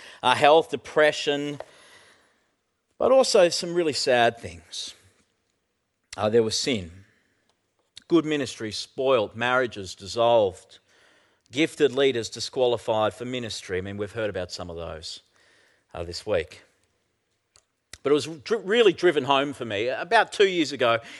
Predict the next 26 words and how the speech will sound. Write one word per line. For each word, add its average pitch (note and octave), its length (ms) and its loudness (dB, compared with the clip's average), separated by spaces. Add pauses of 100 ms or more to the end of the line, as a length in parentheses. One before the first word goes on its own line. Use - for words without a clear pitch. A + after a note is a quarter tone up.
in F3+ 80 0
the F#3 60 2
space A#3 340 4
of F#3 80 -4
six - 320 2
months F3+ 300 2
in F#3+ 160 -2
Melbourne, G3+ 360 4 (200)
I F#3+ 80 8
lost F#3+ 320 4
six - 340 0 (100)
evangelical, F3+ 1000 2 (100)
we F#3+ 80 8
lost F#3+ 260 2
six - 260 -4
evangelical E3+ 600 2
ministers. C3 580 -8 (200)
Good B3 180 6
friends, F3 480 0 (160)
brothers, F3+ 600 4 (100)
reformed B3 680 4
guys, F3+ 680 4 (640)
uh, E3 100 6
from F#3 240 0
the F3+ 80 0
ministry. E3+ 560 0